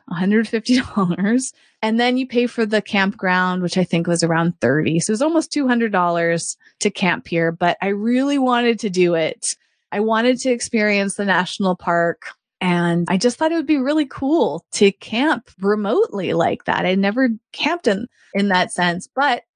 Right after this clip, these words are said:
it happened to be awful weather. So this is me in my prize, my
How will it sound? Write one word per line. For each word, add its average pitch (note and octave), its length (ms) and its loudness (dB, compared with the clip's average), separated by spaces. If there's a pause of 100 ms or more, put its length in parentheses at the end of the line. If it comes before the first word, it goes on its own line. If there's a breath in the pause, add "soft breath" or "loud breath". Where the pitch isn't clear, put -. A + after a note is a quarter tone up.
(100)
it B3 100 0
happened D4 360 0
to - 40 -4
be A#3+ 140 -2
awful G3 380 0
weather. E3 480 2
So F#3+ 200 0
this A3+ 200 -2
is C#4 120 -2
me A#3+ 260 2
in G#3+ 260 -2
my G3 400 0 (180)
prize, A#3 580 0
my G3+ 240 2